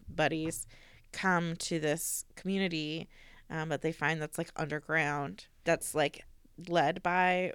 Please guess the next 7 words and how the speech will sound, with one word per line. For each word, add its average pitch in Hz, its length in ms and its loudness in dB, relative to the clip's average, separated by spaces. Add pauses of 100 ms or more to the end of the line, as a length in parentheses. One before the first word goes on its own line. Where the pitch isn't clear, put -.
(120)
Origines. 190 960 0 (520)
There 170 320 4
are 147 200 8
other 165 300 2
Stone 185 300 0
Eaters 233 320 -6
there. 269 380 -2